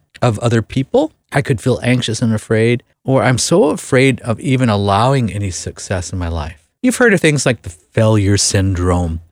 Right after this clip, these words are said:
Well, if I'm believing lies about myself, then I, I may be prone just to repeated patterns of, of not measuring up. It's like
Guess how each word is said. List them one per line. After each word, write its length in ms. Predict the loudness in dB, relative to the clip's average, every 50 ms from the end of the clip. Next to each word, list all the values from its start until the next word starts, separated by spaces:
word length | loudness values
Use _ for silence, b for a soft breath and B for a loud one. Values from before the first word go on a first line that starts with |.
| _
Well, 220 | 0 0 0 0 0 -4
if 180 | -6 -2 0 2
I'm 240 | 2 4 4 4
believing 400 | 4 4 2 4 4 4 4 2
lies 320 | 2 2 4 2 2 2 0
about 260 | 0 2 2 0 0
myself, 680 | 0 -2 -2 -2 -2 -2 0 0 0 0 -2 -10 _ _ _ _ _
then 260 | 0 2 2 2 0 -2 _ _ _
I, 260 | 0 2 2 4 2 0 0
I 100 | 0 2
may 220 | 2 2 2 2
be 120 | 0 0 -2
prone 360 | 0 0 0 2 2 2 0
just 180 | -2 -4 -2
to 100 | -2 -2 0
repeated 500 | 0 -2 -4 -2 -2 -2 0 0 -2 -2
patterns 480 | -4 -2 0 0 2 2 0 0 -2
of, 120 | -4 -6 -4 -6
of 160 | -8 -4 -2
not 340 | -2 -2 0 -2 -2 -4 -8 _
measuring 560 | -4 0 0 2 4 4 4 4 2 2 2 2
up. 200 | 2 0 0 -2 _ _
It's 300 | 2 2 2 2 2 4
like 580 | 4 4 4 4 4 2 0 -2 -6 -6 B